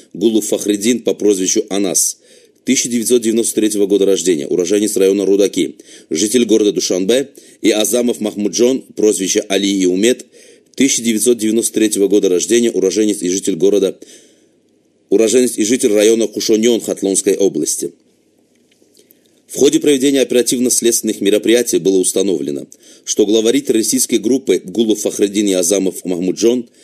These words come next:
являлись активными участниками экстремистской террористической организации «Исламского Возрождения»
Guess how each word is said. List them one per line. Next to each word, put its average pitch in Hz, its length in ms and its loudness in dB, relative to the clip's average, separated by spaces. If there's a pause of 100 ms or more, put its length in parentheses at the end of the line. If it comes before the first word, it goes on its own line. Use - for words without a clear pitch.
(240)
являлись 113 520 0
активными 117 500 -2
участниками 107 800 -2 (260)
экстремистской 123 600 -2
террористической 98 520 -2
организации 95 580 -2
«Исламского 95 420 -2
Возрождения» 92 680 0